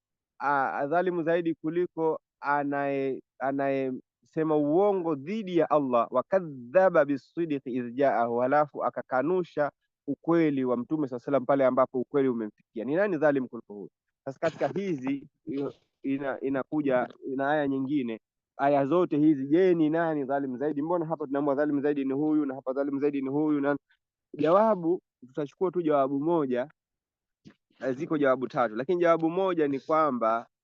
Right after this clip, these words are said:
ah, takhsisu kullu mawdhi'in bimaana si-, bimaana silati, kila maudhu-, kila sehemu itafanywa maalumu kwa maudhui inayoungana nayo, iliyofungamana nayo. Kwa mfano,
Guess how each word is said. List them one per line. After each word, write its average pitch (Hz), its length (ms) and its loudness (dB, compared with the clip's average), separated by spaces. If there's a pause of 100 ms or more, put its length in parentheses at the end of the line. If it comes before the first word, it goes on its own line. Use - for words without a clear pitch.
(500)
ah, 117 540 0 (1600)
takhsisu 180 800 -2
kullu 190 380 0
mawdhi'in 156 520 0
bimaana 139 440 0
si-, - 180 -2
bimaana 139 680 2 (100)
silati, 127 600 -2 (100)
kila 185 260 2 (180)
maudhu-, 147 560 0
kila 170 240 2
sehemu 131 500 0 (400)
itafanywa 147 520 0
maalumu 147 800 2 (140)
kwa 143 160 0
maudhui 143 800 2
inayoungana 127 840 -2
nayo, 123 440 0
iliyofungamana 127 720 -2
nayo. 113 280 -2
Kwa 120 160 0
mfano, 117 480 0